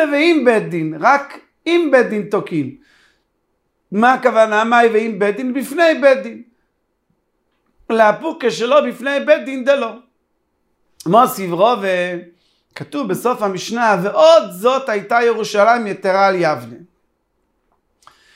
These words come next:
שירושלים, כל עיר שהיא רואה והיא שומעת וקרובה ויכולה לבוא, תוקעים. אבל ביבנה רק בבית דין בלבד.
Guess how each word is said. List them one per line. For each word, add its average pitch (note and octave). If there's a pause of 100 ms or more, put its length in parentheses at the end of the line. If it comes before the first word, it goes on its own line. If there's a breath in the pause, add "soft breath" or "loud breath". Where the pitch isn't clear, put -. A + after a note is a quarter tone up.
(200 soft breath)
שירושלים, B3+
כל B3+
עיר C4+
שהיא A#3
רואה A3+
והיא G3+
שומעת A#3 (600)
וקרובה F#3
ויכולה F#3
לבוא, A3+
תוקעים. C4 (1400)
אבל G#3+
ביבנה C4
רק B3+
בבית G#3+
דין G3+
בלבד. D3